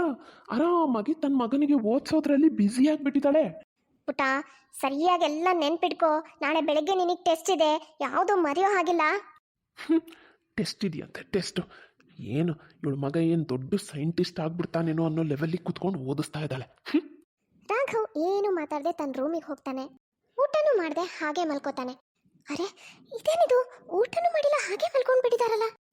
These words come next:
Speaker 2: ರಾಘವ್, ಊಟ ಮಾಡ್ದೆ ಹಾಗೆ ಮಲ್ಗಿದ್ದೀರಲ್ಲ, ಹೇಳಿ ಸ್ವಲ್ಪ ಊಟ ಮಾಡಿ ಮಲ್ಕೊಳ್ಳಿ. ನಾನ್ ನಿಮಗೆ ಇಷ್ಟ ಆಗಿರೋ ಅಡ್ಗೆ ಮಾಡಿದ್ದೀನಿ ಇವತ್ತು.
Speaker 1: ಇಲ್ಲ, ನನಗೆ ಊಟ ಗೀಟ ಏನು ಬೇಡ, ನನಗೆ ಮಲ್ಗೋಕ್ ಬಿಡು, ನನಗೆ ತುಂಬಾ ನಿದ್ದೆ ಬರ್ತಿದೆ.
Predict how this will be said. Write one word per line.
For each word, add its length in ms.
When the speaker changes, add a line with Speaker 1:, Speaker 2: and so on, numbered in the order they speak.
Speaker 2:
ರಾಘವ್, 400
ಊಟ 180
ಮಾಡ್ದೆ 340
ಹಾಗೆ 140
ಮಲ್ಗಿದ್ದೀರಲ್ಲ, 500
ಹೇಳಿ 640
ಸ್ವಲ್ಪ 200
ಊಟ 160
ಮಾಡಿ 200
ಮಲ್ಕೊಳ್ಳಿ. 300
ನಾನ್ 260
ನಿಮಗೆ 220
ಇಷ್ಟ 240
ಆಗಿರೋ 260
ಅಡ್ಗೆ 160
ಮಾಡಿದ್ದೀನಿ 380
ಇವತ್ತು. 520
Speaker 1:
ಇಲ್ಲ, 140
ನನಗೆ 460
ಊಟ 120
ಗೀಟ 200
ಏನು 300
ಬೇಡ, 120
ನನಗೆ 340
ಮಲ್ಗೋಕ್ 320
ಬಿಡು, 120
ನನಗೆ 180
ತುಂಬಾ 280
ನಿದ್ದೆ 220
ಬರ್ತಿದೆ. 360